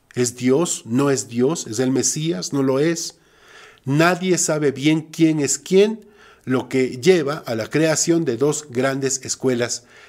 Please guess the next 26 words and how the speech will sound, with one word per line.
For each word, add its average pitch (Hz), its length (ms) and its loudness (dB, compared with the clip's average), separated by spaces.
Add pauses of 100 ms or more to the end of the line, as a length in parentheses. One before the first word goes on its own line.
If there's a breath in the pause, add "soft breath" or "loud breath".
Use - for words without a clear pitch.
(100)
de 185 240 6
pensamiento 202 880 2
cristiano 165 640 0
ya. 95 280 -8 (160)
Olvídense 196 480 0
de 190 80 2
lo 180 80 2
judío, 123 380 -2
ya 123 300 -2
esto 185 220 -2
ya 175 140 2
son 185 300 0 (520 loud breath)
pensamiento, 165 840 2
escuelas 160 540 2
de 156 80 -6
pensamiento 143 720 -2
cristiano. 120 520 -4 (180)
La 139 160 -2
escuela 196 360 2
de 156 80 0
Alejandría 208 760 0 (380 loud breath)
y 190 220 0
la 143 140 0
escuela 143 440 0
de 127 280 -2
Antioquía. 139 800 -4